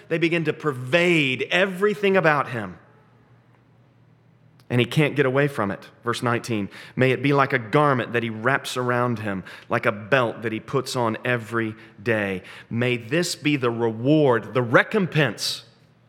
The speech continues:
of my accusers from the Lord, of those who speak evil against my life." You oppose the Messiah,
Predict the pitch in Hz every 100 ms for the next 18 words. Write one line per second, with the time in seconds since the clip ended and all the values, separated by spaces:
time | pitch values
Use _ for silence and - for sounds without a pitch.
0 | _ _ _ - 117 135 123 110 - 170
1 | 151 107 98 - - - - _ - 95
2 | 113 120 135 117 98 - - _ _ _
3 | _ _ _ _ _ - 101 120 127 127
4 | - 123 123 120 107 98 101 98 107 101
5 | 95 95 90 - - _ _ _ _ _
6 | _ _ 107 147 180 160 156 156 165 -
7 | 110 95 92